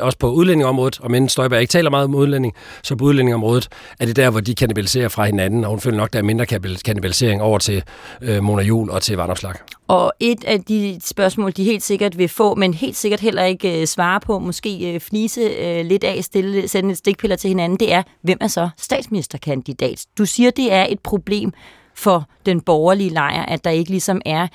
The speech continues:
Speaker 2: en tydelig mand i, øh, i front. Hva-, kan de godt gå igennem, øh, en hel, øh, valgperiode, muligvis en valgkamp, uden at pege på en, der skal have kasketten, øh, på?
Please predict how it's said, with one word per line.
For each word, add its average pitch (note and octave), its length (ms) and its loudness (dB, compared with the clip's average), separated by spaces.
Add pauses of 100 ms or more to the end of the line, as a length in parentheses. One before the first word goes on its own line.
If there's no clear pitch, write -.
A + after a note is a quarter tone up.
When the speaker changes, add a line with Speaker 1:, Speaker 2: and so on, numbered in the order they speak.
(200)
Speaker 2:
en F3 120 2
tydelig F#3 480 0
mand E3 320 -2
i, E3 280 -2
øh, C#3 320 0
i D#3+ 100 -4
front. - 400 -2 (1000)
Hva-, A3+ 1000 -6
kan A#3+ 160 4
de C#4+ 80 -2
godt C4 260 0
gå C4 100 2
igennem, B3+ 500 2
øh, F#3+ 720 2
en G3 100 4
hel, A#3 280 -4
øh, F#3 580 0
valgperiode, G#3 640 2
muligvis A3 500 0
en A3 140 -2
valgkamp, G#3+ 540 -2
uden A#3 320 2
at G3 200 -2
pege F#3+ 300 0
på G3 420 -2
en, G#3+ 180 -2
der A3+ 60 -4
skal F#3+ 240 -4
have E3+ 340 -4 (380)
kasketten, G#3 640 0
øh, F3 240 -2
på? - 280 0